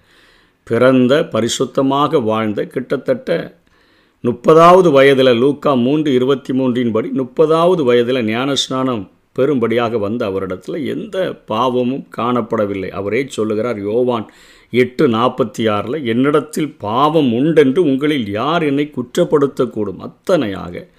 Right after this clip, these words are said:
ஒரு பாவமும் இல்லாமல் வாழ்ந்த அந்த இயேசு கிறிஸ்துவே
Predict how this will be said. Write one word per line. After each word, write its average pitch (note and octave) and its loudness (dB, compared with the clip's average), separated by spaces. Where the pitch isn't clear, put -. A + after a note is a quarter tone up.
ஒரு C3+ 4
பாவமும் F3 6
இல்லாமல் D3 2
வாழ்ந்த A#2+ 0
அந்த E3+ -4
இயேசு D#3+ 0
கிறிஸ்துவே A#2+ -4